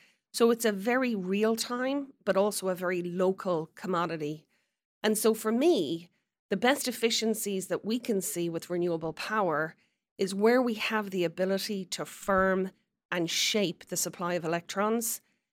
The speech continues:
to meet how people actually consume energy. Often the sun doesn't shine when you need it to, or the wind doesn't blow hard enough. When people are actually home from the office and they're, you know, they're making their dinner and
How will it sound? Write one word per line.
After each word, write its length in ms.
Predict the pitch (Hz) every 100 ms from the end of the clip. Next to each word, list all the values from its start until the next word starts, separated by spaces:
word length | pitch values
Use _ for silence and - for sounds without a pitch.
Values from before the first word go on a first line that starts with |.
| _ -
to 140 | -
meet 240 | 220 254 254
how 140 | 226
people 480 | 220 233 226 185 - _ -
actually 540 | 254 - - 202 190
consume 560 | - 185 170 - 180 170
energy. 560 | 190 175 170 165 151 - _ _ _ -
Often 360 | 247 254 269
the 60 | 208
sun 280 | - 220 214
doesn't 260 | 196 180
shine 400 | - 196 202 208
when 140 | 185 170
you 80 |
need 200 | 165 202
it 120 | 208 208
to, 360 | 220 214 208 -
or 80 | 165
the 100 | 170
wind 260 | 196 202
doesn't 260 | 190 175 170
blow 240 | 170 160
hard 360 | 156 190 202 214
enough. 480 | 220 233 226 - - _ _ _ -
When 160 | 202 196
people 280 | 262 233
are 140 | 226 202
actually 480 | 190 - 202 196 185
home 240 | 208 220
from 160 | 220 202
the 160 | 185
office 480 | 185 180 196 180 -
and 100 | 175
they're, 160 | 170 -
you 80 | 202
know, 160 | 180 170
they're 140 | 175
making 400 | 180 196 214 196
their 140 | 180
dinner 420 | 175 180 175 180 175
and 240 | 170